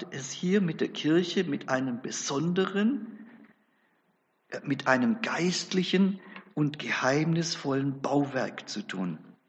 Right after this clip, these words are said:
Ich möchte mit Gedanken von Sören Kierkegaard, äh, schließen. Er schreibt, „Das Fundament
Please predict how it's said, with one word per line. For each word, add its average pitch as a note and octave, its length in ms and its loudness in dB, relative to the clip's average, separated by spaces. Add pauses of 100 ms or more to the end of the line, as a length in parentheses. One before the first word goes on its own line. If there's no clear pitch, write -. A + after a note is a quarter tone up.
(1700)
Ich - 120 -8
möchte E3+ 240 6
mit C#3+ 240 4
Gedanken C3+ 500 4
von C#3 240 -2
Sören A#2+ 500 2
Kierkegaard, F#3+ 840 2 (180)
äh, G2 280 -2
schließen. D#3+ 520 0
Er C3+ 160 0
schreibt, - 680 0 (440)
„Das - 200 2
Fundament D3 1040 12